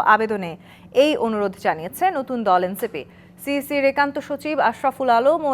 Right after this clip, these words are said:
এনসিপির যুগ্ম আহ্বায়ক ও সংস্কার সমন্বয় কমিটির কোঅর্ডিনেটর এই তথ্য নিশ্চিত করেছেন। আবেদনে দলটি বলেছে, ঐতিহাসিক গণ অভ্যুত্থানের ধারাবাহিকতায় গণমানুষের প্রত্যাশার আলোকে এনসিপি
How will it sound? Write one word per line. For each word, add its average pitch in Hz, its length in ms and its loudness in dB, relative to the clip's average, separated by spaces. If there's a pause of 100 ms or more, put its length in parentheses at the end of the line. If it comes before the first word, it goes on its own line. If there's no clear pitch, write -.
এনসিপির 240 380 -8
যুগ্ম 226 160 -8 (140)
আহ্বায়ক 254 540 0
ও - 20 2 (180)
সংস্কার 240 320 -4 (100)
সমন্বয় 262 440 -4
কমিটির 202 360 -4 (140)
কোঅর্ডিনেটর 202 680 0 (220)
এই 185 100 -6
তথ্য 185 180 -10 (120)
নিশ্চিত 202 220 -12 (100)
করেছেন। - 300 -16 (480)
আবেদনে 262 380 4 (160)
দলটি 226 220 2 (100)
বলেছে, 254 320 -2 (280)
ঐতিহাসিক 277 580 -6
গণ 269 200 2
অভ্যুত্থানের 277 680 -6
ধারাবাহিকতায় 190 760 0
গণমানুষের 285 680 -4
প্রত্যাশার 254 480 -2
আলোকে 190 260 -4 (120)
এনসিপি 208 320 -8